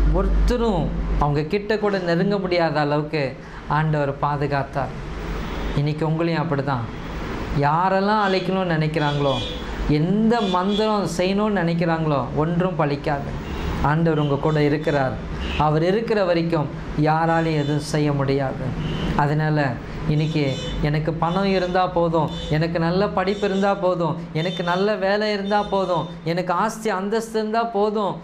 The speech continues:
அப்படின்னு சொல்லியெல்லாம் நினைக்காதீங்க. ஆண்டவர் ஒருத்தர் இருந்தா போதும்,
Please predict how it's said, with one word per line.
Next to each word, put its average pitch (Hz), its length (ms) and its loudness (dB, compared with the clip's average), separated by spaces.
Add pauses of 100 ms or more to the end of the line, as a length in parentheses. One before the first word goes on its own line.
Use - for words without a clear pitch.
(160)
அப்படின்னு 196 340 -4 (100)
சொல்லியெல்லாம் 226 500 -2
நினைக்காதீங்க. 160 680 -2 (300)
ஆண்டவர் 214 500 0
ஒருத்தர் 190 360 -2
இருந்தா 190 360 -2
போதும், 147 420 -4